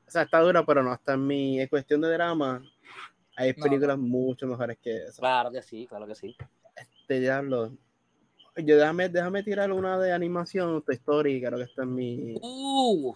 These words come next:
Speaker 2: Toy
Speaker 1: en mi,
Speaker 2: Story.
Speaker 1: eh, eso es un, algo que no se puede cambiar por
Speaker 2: No,
Speaker 1: completo.
Speaker 2: no. Toy Story, Cars, todas esas películas a mí yo, me encantan, me encantan.
Speaker 1: Por lo
Speaker 2: Eh,
Speaker 1: menos de Pixar, por lo menos Toy Story es, un, es mi, como que mi, mi top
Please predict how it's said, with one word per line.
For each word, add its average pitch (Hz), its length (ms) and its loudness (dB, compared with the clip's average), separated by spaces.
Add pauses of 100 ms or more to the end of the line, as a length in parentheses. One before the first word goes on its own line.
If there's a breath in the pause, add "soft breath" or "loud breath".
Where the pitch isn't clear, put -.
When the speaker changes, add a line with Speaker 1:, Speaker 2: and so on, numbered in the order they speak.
(120)
Speaker 2:
Toy 127 200 2
Speaker 1:
en 127 80 -2
mi, 127 80 4 (140)
Speaker 2:
Story. - 0 - (420)
Speaker 1:
eh, 113 40 -12 (140)
eso 135 160 0
es 135 100 4
un, 135 140 4
algo 127 220 0
que 131 60 -2
no 123 100 0
se 127 100 -4
puede 123 180 -4
cambiar 117 280 -10
por 113 160 -8
Speaker 2:
No, 135 120 2
Speaker 1:
completo. 120 300 -6
Speaker 2:
no. 110 100 -12 (220)
Toy 135 120 0
Story, 147 500 -2
Cars, 151 440 -4
todas 139 140 -18
esas 156 100 -16
películas 156 280 -8
a 147 40 -10
mí 151 140 -14
yo, 139 320 -8
me 127 80 -16
encantan, 120 460 -8
me 107 80 -14
encantan. 104 400 -12
Speaker 1:
Por - 520 -4
lo 139 40 6
Speaker 2:
Eh, 131 40 2
Speaker 1:
menos 147 180 4
de 170 60 4
Pixar, 175 380 4
por 147 100 2
lo 135 60 4
menos 139 240 2
Toy 151 80 2
Story 147 440 2
es, 123 100 2
un, 123 280 0
es 120 60 4
mi, 120 560 -2
como 113 180 -12
que 117 80 -12
mi, 120 220 -10
mi 117 200 -8
top 120 200 -8